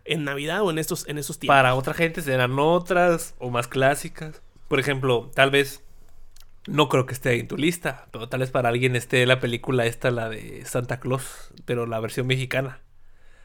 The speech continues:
Speaker 2: Donde es, ¿nunca has visto esa película?
Speaker 1: No, a ver.
Speaker 2: <laughs> No me acuerdo cómo se llama esa película, pero es Santa Claus. Y el Santa Claus, este, tiene la rosa de No Te Veo,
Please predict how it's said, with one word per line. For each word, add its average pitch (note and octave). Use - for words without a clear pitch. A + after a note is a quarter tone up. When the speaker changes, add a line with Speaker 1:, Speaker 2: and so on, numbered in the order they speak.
Speaker 2:
Donde A#2+
es, -
¿nunca F3+
has C4+
visto C4
esa B3+
película? A3+
Speaker 1:
No, D3
a C3
ver. C3+
Speaker 2:
<laughs> -
No D#3+
me E3+
acuerdo F3
cómo F3
se E3+
llama D#3
esa D#3
película, C#3+
pero A2+
es B2
Santa D#3
Claus. D3
Y B2+
el B2
Santa B2
Claus, C3
este, B2
tiene C3+
la A#2+
rosa B2
de A2+
No A2+
Te A2+
Veo, C3